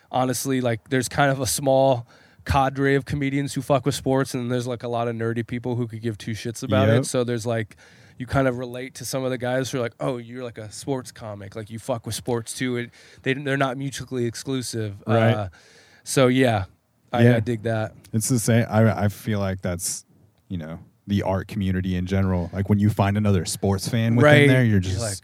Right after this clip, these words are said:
Speaker 1: "Oh, shit,
Speaker 2: Yeah.
Speaker 1: okay."
Speaker 2: It's
Speaker 1: Yeah.
Speaker 2: like how Alex and I connected on hockey.
Speaker 1: Right.
Speaker 2: It's just like, "Whoa, you play ice hockey, dude? I don't know anybody that <laughs>
Speaker 1: Right.
Speaker 2: plays ice hockey."
Speaker 1: Right, a rapper and ice hockey.
Speaker 2: And then all,
Speaker 1: Yeah.
Speaker 2: all of a sudden, you know, half of our team is all, like, musicians
Speaker 1: Totally.
Speaker 2: or,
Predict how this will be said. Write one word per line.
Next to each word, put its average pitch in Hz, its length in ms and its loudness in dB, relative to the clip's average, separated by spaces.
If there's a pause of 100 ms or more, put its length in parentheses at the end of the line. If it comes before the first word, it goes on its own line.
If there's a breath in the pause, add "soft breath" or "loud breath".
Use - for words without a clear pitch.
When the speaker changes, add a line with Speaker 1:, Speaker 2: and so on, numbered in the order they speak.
(220)
Speaker 1:
"Oh, 131 180 -8
shit, - 380 -14
Speaker 2:
Yeah. 107 80 6
Speaker 1:
okay." 110 380 2
Speaker 2:
It's 143 100 4
Speaker 1:
Yeah. 143 60 8 (100)
Speaker 2:
like 117 120 -2
how 107 220 0
Alex 107 380 4
and 107 80 0
I 98 100 2
connected 104 380 0
on 80 100 -4
hockey. 107 500 2
Speaker 1:
Right. 143 140 4
Speaker 2:
It's 143 120 6
just 123 60 2
like, 107 180 0
"Whoa, 113 260 6
you 104 240 8
play 120 180 2
ice 131 280 2
hockey, 208 260 4
dude? 220 180 6
I 139 160 6
don't 175 140 4
know 95 160 0
anybody 156 560 8
that 123 340 0
<laughs> 135 240 4
Speaker 1:
Right. 147 240 2
Speaker 2:
plays 123 240 6
ice 165 300 6
hockey." 123 180 -2
Speaker 1:
Right, 143 240 6
a 127 80 -2
rapper 127 540 0
and 123 260 -4
ice 123 300 -8
hockey. 117 200 2
Speaker 2:
And 127 120 8
then 123 140 8
all, 127 160 8
Speaker 1:
Yeah. 110 120 -6
Speaker 2:
all 120 160 6
of 123 60 6
a 127 80 6
sudden, 123 340 0
you 127 100 -2
know, 113 200 2
half 117 340 2
of 110 140 -2
our 104 160 6
team 123 380 2
is 92 180 -2
all, 98 320 4
like, 98 200 2
musicians 107 680 6
Speaker 1:
Totally. 113 480 2
Speaker 2:
or, 95 420 -2